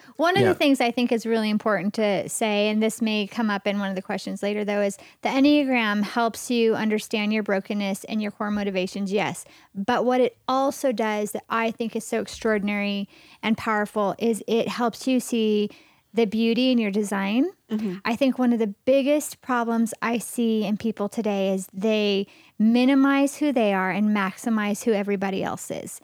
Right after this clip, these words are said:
Speaker 3: Mm.
Speaker 1: and how God's gifted them. What the Enneagram helps you do
Speaker 3: <clears throat>
Speaker 1: is say, here, and, and what we've done at Sandals is try to take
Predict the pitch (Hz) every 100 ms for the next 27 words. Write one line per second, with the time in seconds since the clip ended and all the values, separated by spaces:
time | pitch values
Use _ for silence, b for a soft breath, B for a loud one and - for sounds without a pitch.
0 | 180 185 220 226 214 208 196 - 202 -
1 | 190 196 190 175 - B B 254 254 -
2 | 240 277 294 254 240 220 226 - 247 233
3 | 226 220 - 208 - 220 202 - B -
4 | - 254 - 226 - 254 202 247 247 208
5 | 226 277 294 262 233 226 190 240 233 240
6 | 202 196 175 226 - 247 233 208 - 233
7 | 214 -